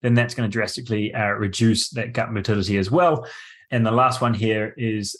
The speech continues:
a lack of physical activity or too much physical activity as well can both, uh, contribute to that gut motility or lack of absorption, lack of breakdown as well. All right. So just overall stress there.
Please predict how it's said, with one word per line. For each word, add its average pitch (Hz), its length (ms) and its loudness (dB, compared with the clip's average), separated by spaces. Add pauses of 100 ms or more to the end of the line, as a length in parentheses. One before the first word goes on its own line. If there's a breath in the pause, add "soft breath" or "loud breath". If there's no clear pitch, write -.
(160)
a 110 100 -2
lack 123 400 2
of 117 100 -2
physical 117 320 0
activity 104 480 -4
or 165 160 0
too 254 240 2
much 131 540 0
physical 113 320 0
activity 107 420 -2
as 107 160 -2
well 113 180 4
can 104 200 -4
both, 107 340 0 (400 loud breath)
uh, 104 140 -4
contribute 101 560 0
to 107 80 -6
that 98 180 -4
gut 104 160 -4
motility 98 420 -2
or 98 280 -2
lack 113 260 2
of 104 80 -6
absorption, 98 640 0
lack 107 240 0
of 95 100 -6
breakdown 98 500 -2
as 95 140 -4
well. 98 240 -4 (140)
All 107 100 0
right. 113 260 0
So 101 160 0
just 120 300 -2
overall 98 440 -2
stress - 440 -8
there. - 260 -10